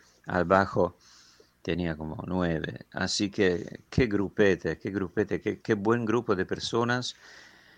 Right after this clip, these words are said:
Y aprovecho este, esta oportunidad de mandarle un re saludo desde Italia, desde lejos. Em, siempre me recuerdo de ellos, obviamente. Estoy muy fa-, feliz.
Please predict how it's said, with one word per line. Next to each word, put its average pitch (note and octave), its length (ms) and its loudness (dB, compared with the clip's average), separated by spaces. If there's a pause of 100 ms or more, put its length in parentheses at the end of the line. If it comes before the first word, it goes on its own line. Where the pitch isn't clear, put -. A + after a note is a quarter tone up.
(100)
Y G#2 120 0
aprovecho G#2 680 2
este, F#2 680 4
esta G2 240 2
oportunidad F#2+ 760 2
de F#2 220 2
mandarle F2+ 480 2
un F#2 160 -2
re G2 220 2
saludo F#2 560 2
desde E2+ 280 -2
Italia, F#2+ 460 2
desde E2 260 -4
lejos. F#2 640 -2 (360)
Em, F2 640 0
siempre G#2 380 0
me F2 100 0
recuerdo E2+ 480 2
de E2+ 180 2
ellos, E2 320 -4
obviamente. F2 720 0 (340)
Estoy G2+ 300 0
muy G#2+ 160 2
fa-, F#2 260 2
feliz. G2+ 560 -2